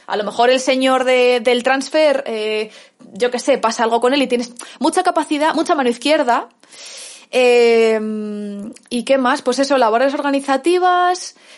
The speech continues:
que te guste viajar y moverte mucho, que seas una persona como muy dinámica. Aunque es curioso porque luego yo, es que qué curioso es, eh, ver la, la, la parte profesional de las personas y luego cómo son en su vida privada. Luego yo en mi vida privada soy lo más tranquila del mundo. O sea, soy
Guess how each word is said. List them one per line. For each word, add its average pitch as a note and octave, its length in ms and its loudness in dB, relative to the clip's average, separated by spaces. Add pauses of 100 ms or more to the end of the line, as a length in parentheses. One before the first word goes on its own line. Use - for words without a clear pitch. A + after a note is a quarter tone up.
que B3 160 0
te A#3+ 140 2
guste C4+ 640 0
viajar C4 360 0
y C4 60 -4
moverte B3+ 380 0
mucho, D4 400 -2
que C4 100 -4
seas A#3+ 160 -4
una C4 140 0
persona B3 260 -2
como A#3 160 0
muy A#3+ 160 -2
dinámica. B3 540 -4 (840)
Aunque C4+ 220 2
es D4+ 80 -2
curioso G4 340 0
porque C4+ 260 2
luego D4+ 300 4
yo, E4 540 -2 (460)
es C4+ 160 -6
que E4+ 220 -2
qué E4 140 -2
curioso F4 380 0
es, E4 300 -2
eh, B3+ 260 4
ver C4+ 180 2
la, D4+ 160 2
la, A#3+ 260 2
la A#3 80 -2
parte C#4 180 -2
profesional D4 380 -2
de B3+ 80 2
las A#3+ 140 0
personas D4 440 0
y B3+ 60 -4
luego B3 180 2
cómo C4+ 160 0
son C4+ 140 -2
en C#4+ 60 0
su C4+ 120 -4
vida A#3 180 2
privada. A3 300 2
Luego B3 200 2
yo C#4 80 -2
en C4 40 2
mi B3+ 80 2
vida B3+ 160 0
privada A#3+ 300 2
soy C#4+ 160 -2
lo C#4 120 2
más D#4 160 -2
tranquila F4+ 500 2
del E4 160 4
mundo. D#4 500 -2
O - 380 -20
sea, C4 180 -2
soy D#4+ 320 0